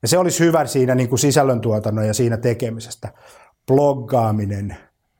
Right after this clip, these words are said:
ja artikkeleiden tuottaminen, videoiden tuottaminen, kaiken näköinen tän tyyppinen olisi tärkeää. Kun te pidätte kursseja, ihan käytännön vinkki, kun pidätte kursseja,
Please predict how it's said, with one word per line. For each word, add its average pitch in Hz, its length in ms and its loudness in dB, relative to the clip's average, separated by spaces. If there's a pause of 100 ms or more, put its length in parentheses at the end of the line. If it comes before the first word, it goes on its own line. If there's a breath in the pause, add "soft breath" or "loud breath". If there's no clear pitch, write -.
ja 113 260 -6
artikkeleiden 113 680 -2
tuottaminen, 107 720 -12 (100)
videoiden 113 520 -2
tuottaminen, 120 800 -18 (200 soft breath)
kaiken 131 340 0
näköinen 107 340 -4
tän 104 260 -6
tyyppinen 98 460 -16 (200 soft breath)
olisi 123 360 -6
tärkeää. 107 420 -16 (640 loud breath)
Kun 269 200 2
te 320 80 4
pidätte 240 460 2
kursseja, 135 600 -2 (920 soft breath)
ihan 247 240 2
käytännön 202 500 0
vinkki, 117 520 -4 (600 loud breath)
kun 285 220 2
pidätte 214 400 2
kursseja, 127 680 0